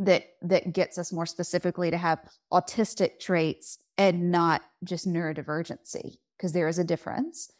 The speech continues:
But trauma can actually create neurodivergency. And that's why we see at times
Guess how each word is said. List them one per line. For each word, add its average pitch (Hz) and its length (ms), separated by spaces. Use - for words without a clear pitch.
But 202 580
trauma 180 840
can 170 200
actually 160 880
create 165 560
neurodivergency. - 1200
And 180 260
that's - 360
why 226 120
we 185 200
see 175 420
at - 160
times 165 720